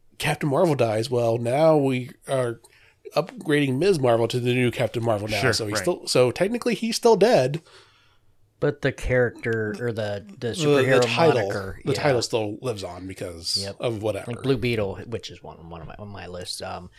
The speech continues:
Speaker 3: there's been, like, four different Blue Beetles, so.
Speaker 1: So yeah, I mean, does death matter? Marvel and D C?
Speaker 2: No. Mm-mm.
Speaker 1: Not at all.
Speaker 2: Mm-mm.
Speaker 1: I mean,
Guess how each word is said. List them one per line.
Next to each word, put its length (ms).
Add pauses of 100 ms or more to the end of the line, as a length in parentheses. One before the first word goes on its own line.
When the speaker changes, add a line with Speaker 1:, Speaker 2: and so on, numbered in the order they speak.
(300)
Speaker 3:
there's 160
been, 140
like, 120
four 300
different 300
Blue 160
Beetles, 480 (220)
so. 480 (1000)
Speaker 1:
So 220
yeah, 340
I 80
mean, 360
does 200
death 220
matter? 380 (200)
Marvel 300
and 80
D 60
C? 240 (240)
Speaker 2:
No. 280 (120)
Mm-mm. 280
Speaker 1:
Not 160
at 80
all. 160
Speaker 2:
Mm-mm. 160 (520)
Speaker 1:
I 320
mean, 440